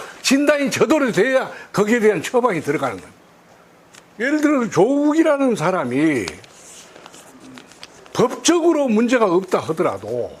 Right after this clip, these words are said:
도덕적으로 문제가 되면은 어떻든 간에 청문회라는 것은 자질 검증하고 능력 검증하고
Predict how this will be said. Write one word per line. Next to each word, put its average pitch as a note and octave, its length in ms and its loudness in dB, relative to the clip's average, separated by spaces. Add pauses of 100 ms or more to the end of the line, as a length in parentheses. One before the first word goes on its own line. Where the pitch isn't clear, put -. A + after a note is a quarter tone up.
(460)
도덕적으로 D#4 760 2
문제가 B3+ 400 2
되면은 D3 720 -2 (480)
어떻든 E4 360 2
간에 D4+ 200 0
청문회라는 D#4 720 0
것은 G3+ 320 2 (640)
자질 B3+ 400 0
검증하고 G#3+ 680 2
능력 C4+ 440 2
검증하고 D3 720 0